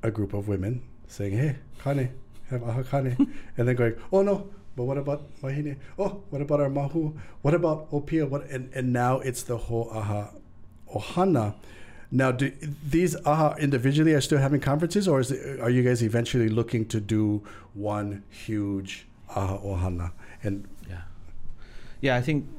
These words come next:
Speaker 2: when we are facing the kind of, um, uh, global pandemic
Speaker 1: Uh,
Speaker 2: like we
Speaker 1: yeah.
Speaker 2: are, uh, many people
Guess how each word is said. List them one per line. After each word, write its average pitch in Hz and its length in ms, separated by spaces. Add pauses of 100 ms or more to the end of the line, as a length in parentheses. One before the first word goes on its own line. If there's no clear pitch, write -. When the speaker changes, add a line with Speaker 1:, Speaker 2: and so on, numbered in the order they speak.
(760)
Speaker 2:
when 139 240
we 135 100
are 120 80
facing 120 440
the 104 100
kind 101 300
of, 92 260
um, 90 360 (920)
uh, - 240
global 104 360
pandemic 92 560
Speaker 1:
Uh, 92 40
Speaker 2:
like 87 160
we 90 80
Speaker 1:
yeah. 69 100
Speaker 2:
are, 85 280 (760)
uh, 101 160
many 107 280
people - 340